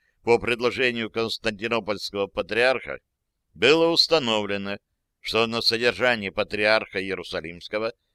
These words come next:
все приходы Иерусалимской русской земли будут ежегодно отчислять десятую долю от всех своих доходов. На этом собор работу завершил. Все патриархи направились в паломничество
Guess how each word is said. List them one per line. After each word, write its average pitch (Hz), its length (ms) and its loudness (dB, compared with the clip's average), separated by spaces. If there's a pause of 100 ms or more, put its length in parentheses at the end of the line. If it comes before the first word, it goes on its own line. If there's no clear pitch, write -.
(220)
все 156 280 0
приходы 131 580 -2
Иерусалимской 113 880 -2
русской 104 420 -10
земли 76 500 -8 (500)
будут 156 480 2
ежегодно 120 720 0
отчислять 101 560 -2 (520)
десятую 175 540 2
долю 135 380 2
от 95 80 -2
всех 143 260 -2
своих 110 340 -6
доходов. 80 460 -6 (720)
На 98 160 6
этом 180 280 4
собор 160 360 2
работу 123 520 -2
завершил. 85 680 -4 (540)
Все 120 280 2
патриархи 117 640 2
направились 135 840 -2
в - 80 -20
паломничество 127 920 -2